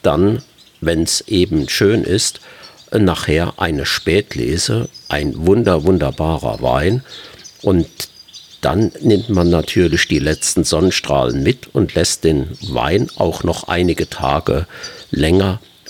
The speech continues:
an dem Stock hängen. Man wird belohnt mit einem Spitzenwein dann in diesem Jahr, sofern die äußeren Umstände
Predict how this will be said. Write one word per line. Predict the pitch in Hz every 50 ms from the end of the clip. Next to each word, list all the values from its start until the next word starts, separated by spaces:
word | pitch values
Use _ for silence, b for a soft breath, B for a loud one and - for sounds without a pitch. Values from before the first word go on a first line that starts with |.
| - -
an | - 82 80 78 71 - - - - 80
dem | 64 -
Stock | - - - 90 - - - -
hängen. | 67 65 69 76 90 123 135 - B B B B B B B B B B _ -
Man | - 120 117 107 82
wird | 90 - - - -
belohnt | - 95 82 76 80 - - - - - -
mit | 175 - -
einem | - 67 73 73 - - - - - - - _ - - _ _ _ - - - -
Spitzenwein | - - - 113 98 - - - 101 90 73 62 57 64 78 82 98 - -
dann | - 64 71 87 92 - -
in | - 92 82
diesem | - 92 82 76 - 67 67 67
Jahr, | 67 67 71 67 67 69 - 69 - B B B B B B B B B B B
sofern | B - - - 98 - - 78 69 67 76 90 104 123 - - - - _ _ -
die | 104 87 82 80 80 80 - - _ _ _ - - -
äußeren | 85 82 85 - - 101 82 92 85 85 85 80 - - -
Umstände | - 120 104 110 - - - - 69 69 78 - - 90 92 98